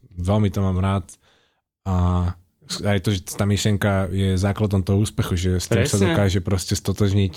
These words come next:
Speaker 1: potom každý. To je to isté, keď majú tady chalani Trap Life.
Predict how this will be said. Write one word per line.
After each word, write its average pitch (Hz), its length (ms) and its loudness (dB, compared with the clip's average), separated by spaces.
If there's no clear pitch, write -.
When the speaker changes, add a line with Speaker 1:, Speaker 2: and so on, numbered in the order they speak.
Speaker 1:
potom 104 260 0
každý. 101 460 -2
To 95 100 -4
je 92 80 0
to 104 140 -2
isté, 104 360 0
keď 92 280 -6
majú 98 240 0
tady 101 220 0
chalani 95 340 0
Trap 95 260 -4
Life. 87 400 -4